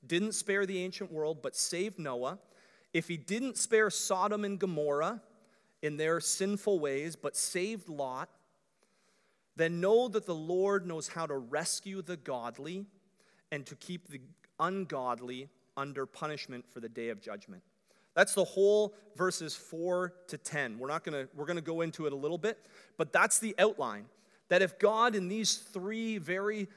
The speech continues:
um, big examples in the Old Testament, if he knew how to bring, um, judgment and punishment and didn't withhold it, but he saved the righteous, the same is going to be true for us.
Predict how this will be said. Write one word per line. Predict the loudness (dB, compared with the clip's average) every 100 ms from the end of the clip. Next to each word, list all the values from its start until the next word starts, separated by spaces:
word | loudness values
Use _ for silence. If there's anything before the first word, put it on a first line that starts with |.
| -20 _ -2
um, | 2 2 2 -10 _ _ -20 4
big | 8 8
examples | 4 0 0 0 0 -2 -2 -4 -8 _
in | -6 -6
the | -6 -8 -2
Old | 2 2
Testament, | 2 0 0 -8 -10 -12 _ _ -8
if | -6 -4
he | -2
knew | 2 2 2
how | 4 4
to | 2
bring, | -2 -2 -2 -4 -8 _ _ _ _ _ -4
um, | -2 -2 -6 -14 -4
judgment | 0 0 0 -6 -4
and | -8 -4
punishment | -4 -4 -4 -8 -8
and | -10 -2
didn't | 0 0 -4
withhold | -6 -4 -2 -2
it, | -2 -6 -12 _ -6
but | -2
he | 2
saved | 2 2 0 0
the | 0
righteous, | 2 2 0 -10 -10 -10 -10 -12 _ _ _ _ _
the | -4
same | 0 2 2 0 -2
is | -4
going | -4 -4 -4
to | -8
be | -12
true | -12 -10 -10
for | -6 -6
us. | -6 -8 -14